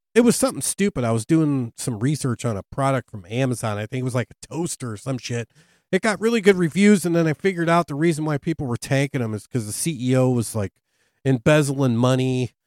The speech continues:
and ended up having an affair on his wife. And then, you know, she was a porn star. Now you're, now you're doing a deep dive on who the porn star was. And next thing you know, you, you trip across the girl named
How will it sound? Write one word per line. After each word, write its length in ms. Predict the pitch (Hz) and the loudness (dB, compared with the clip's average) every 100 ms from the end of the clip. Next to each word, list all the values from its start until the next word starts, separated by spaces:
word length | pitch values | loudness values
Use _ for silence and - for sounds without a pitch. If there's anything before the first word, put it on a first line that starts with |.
| _ _ _ _ | _ _ _ _
and 480 | - 120 120 120 110 | -4 0 2 2 2
ended 280 | 147 160 147 | 0 2 4
up 180 | 139 131 _ _ - | 2 0 _ _ -6
having 260 | 143 135 | 0 0
an 140 | 131 117 | 0 -2
affair 340 | 104 147 143 | -2 0 2
on 80 | 139 | 2
his 160 | 117 120 | -2 -4
wife. 760 | 120 123 123 127 117 - - - | -2 0 0 -2 -4 -10 -16 -6
And 140 | 113 | -2
then, 320 | 123 120 117 - _ _ | 0 0 -4 -10 _ _
you 140 | 147 123 | -6 -2
know, 100 | 110 | -2
she 160 | - | -2
was 100 | 165 | -4
a 60 | 123 | -4
porn 400 | - 170 165 151 | -4 2 4 4
star. 360 | - 151 139 135 | 0 0 0 2
Now 180 | 143 | 0
you're, 260 | 180 165 135 _ - | 0 -2 -8 _ -4
now 120 | 151 | -2
you're 180 | 208 160 | 0 0
doing 180 | 170 143 | 2 0
a 80 | |
deep 280 | 117 143 143 - | -2 -2 -2 2
dive 320 | 139 147 135 | 2 2 0
on 140 | 117 | -4
who 100 | 139 | -4
the 100 | 135 | -6
porn 340 | - 143 170 160 | -6 -2 -2 -2
star 340 | - 165 147 | -2 0 0
was. 500 | 139 135 127 127 110 | 0 -2 0 -2 -4
And 100 | 107 | -6
next 240 | 120 135 | -6 -6
thing 120 | - 135 | -6 -4
you 60 | |
know, 160 | 123 131 | 0 0
you, 280 | 120 101 95 | 0 -4 -8
you 100 | 117 | -12
trip 380 | 104 - 143 135 | -12 -8 -6 -6
across 400 | 120 - 127 123 | -8 -4 -2 -2
the 80 | 113 | -8
girl 260 | 98 131 127 | -4 -2 -2
named 220 | 117 | -2